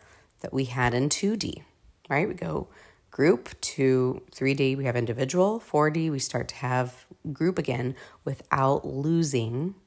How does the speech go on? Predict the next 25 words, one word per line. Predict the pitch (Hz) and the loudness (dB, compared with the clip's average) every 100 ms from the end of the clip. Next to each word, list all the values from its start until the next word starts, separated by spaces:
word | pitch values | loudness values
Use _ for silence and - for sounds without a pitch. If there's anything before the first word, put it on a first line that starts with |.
| - _ _ - - - - - - _ _ _ _ 131 | -20 _ _ -20 -20 -20 -20 -20 -20 _ _ _ _ -6
the, | 139 139 139 135 135 131 139 170 - - _ - | -2 0 0 0 0 -2 -4 -12 -16 -16 _ -8
uh, | 127 120 120 - _ _ _ _ _ - - | -6 -6 -8 -12 _ _ _ _ _ -14 0
individual | 165 160 143 147 123 - - _ _ _ _ _ - | 2 6 4 4 2 -2 -8 _ _ _ _ _ -6
awareness, | 135 120 - - - - _ _ _ - | -4 -2 -4 -4 -4 -4 _ _ _ -8
awareness | - 139 139 135 | -2 2 2 2
as | 139 135 | 0 0
an | |
individual. | 123 117 - - - _ _ _ _ _ - _ _ _ _ - - _ - - - - - - | -2 -4 -8 -8 -10 _ _ _ _ _ -20 _ _ _ _ -20 -20 _ -16 -16 -16 -20 -20 -12
So | - - 147 139 - - - | -4 2 4 4 0 -8 -12
<clears throat> | 196 165 - - _ - - | -12 -8 -10 -10 _ -20 -4
why | 175 156 185 | 0 4 4
we | 226 214 | 4 4
want | 202 190 - | 6 4 4
to | 180 | 4
get | 180 180 135 | 4 4 2
there, | 120 127 175 | 2 2 0
this | 196 | 2
is | 277 | 4
why | 269 262 | 4 4
the | 254 | 2
star | - 226 | 0 2
seeds | 220 202 160 | 2 0 2
are | |
here, | 147 120 131 | 2 2 0
folks. | - - - | -8 -8 -12